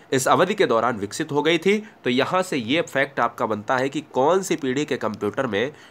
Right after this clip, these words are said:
फोर्ट्रॉन जैसी, कोवल जैसी भाषाएं विकसित हुई, डेवलप हुई। तो ये दूसरी पीढ़ी की कम बात करेंगे। दूसरी पीढ़ी के कुछ कंप्यूटर के उदाहरण,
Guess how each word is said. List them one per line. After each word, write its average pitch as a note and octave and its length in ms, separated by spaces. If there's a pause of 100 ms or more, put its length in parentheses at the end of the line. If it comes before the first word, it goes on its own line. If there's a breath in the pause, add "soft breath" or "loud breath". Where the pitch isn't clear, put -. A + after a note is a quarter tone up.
(140 loud breath)
फोर्ट्रॉन A#2+ 580 (220)
जैसी, A2+ 300
कोवल A#2 300
जैसी G#2+ 240
भाषाएं G2+ 540 (360 loud breath)
विकसित G#2+ 380
हुई, C#3 120
डेवलप F#2+ 440
हुई। G#2 160 (300)
तो A#3 60
ये C4 140
दूसरी A#2 380 (300)
पीढ़ी G2+ 220
की F#2 140 (140)
कम G2 140
बात F2+ 260
करेंगे। - 320 (1200 soft breath)
दूसरी G3 380
पीढ़ी A#3+ 260
के A#3+ 120
कुछ A3 200
कंप्यूटर D#3+ 480
के G3 120
उदाहरण, B2 440